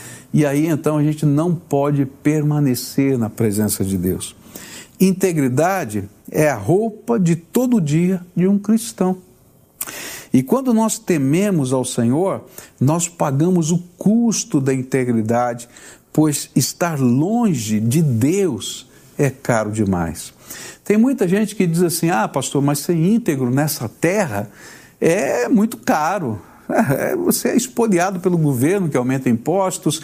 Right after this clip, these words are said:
você é espoliado por pessoas, você isso, você aquilo.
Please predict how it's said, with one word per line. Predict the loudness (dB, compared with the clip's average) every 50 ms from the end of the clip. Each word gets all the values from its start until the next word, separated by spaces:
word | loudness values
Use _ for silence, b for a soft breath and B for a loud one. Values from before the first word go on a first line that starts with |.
| B B B B B B
você | 0 0 0 0 0
é | 0 0 0
espoliado | -2 -4 -2 -2 0 2 2 2 0 0 -2 -2 -2
por | -2 -2 -2
pessoas, | 0 0 -2 -2 -2 -2 0 0 2 2 0 0 -2 -4 -6 B B B B -2
você | 0 0 0 0 0 0 0
isso, | 2 2 2 2 0 0 -2 -2
você | -2 -2 0 0 -2
aquilo. | -2 -2 -2 0 2 2 2 0 -2